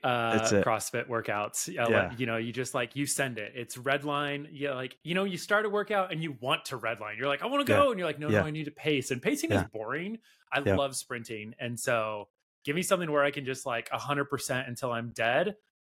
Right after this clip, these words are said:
Speaker 1: and I'm, I'm there for it.
Speaker 2: I'm, I'm the same. I only have, like, slow or eleven. Um,
Speaker 1: Yeah,
Speaker 2: it's a good
Speaker 1: I've
Speaker 2: wad,
Speaker 1: learned,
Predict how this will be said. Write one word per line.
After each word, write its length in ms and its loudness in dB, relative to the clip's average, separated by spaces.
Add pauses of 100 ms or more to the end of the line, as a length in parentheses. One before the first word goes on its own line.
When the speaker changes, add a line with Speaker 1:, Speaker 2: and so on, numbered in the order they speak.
Speaker 1:
and 340 0
I'm, 360 -4
I'm 120 -2
there 200 0
for 260 -4
it. 100 0 (360)
Speaker 2:
I'm, 280 -2
I'm 220 2
the 100 0
same. 440 -2
I 80 -2
only 220 0
have, 260 2
like, 340 0 (300)
slow 580 6
or 480 0 (160)
eleven. 480 -2 (580)
Um, 300 -2
Speaker 1:
Yeah, 280 2
Speaker 2:
it's 120 0
a 40 4
good 100 4
Speaker 1:
I've 60 2
Speaker 2:
wad, 280 6
Speaker 1:
learned, 140 -2